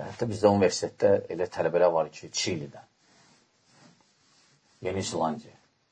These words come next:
Amma siz necə başlamışsınız namaza? Yəni, özü də, e,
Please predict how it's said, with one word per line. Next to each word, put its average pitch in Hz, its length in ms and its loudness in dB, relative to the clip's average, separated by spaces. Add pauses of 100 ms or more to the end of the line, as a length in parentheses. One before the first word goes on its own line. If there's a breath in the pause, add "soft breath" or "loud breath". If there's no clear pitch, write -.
(840)
Amma 135 260 -2 (580)
siz 139 240 -6
necə 98 200 0 (120)
başlamışsınız 87 540 -6
namaza? 73 320 -10 (960)
Yəni, 90 240 -6
özü 104 160 4
də, 104 100 10
e, 98 240 -6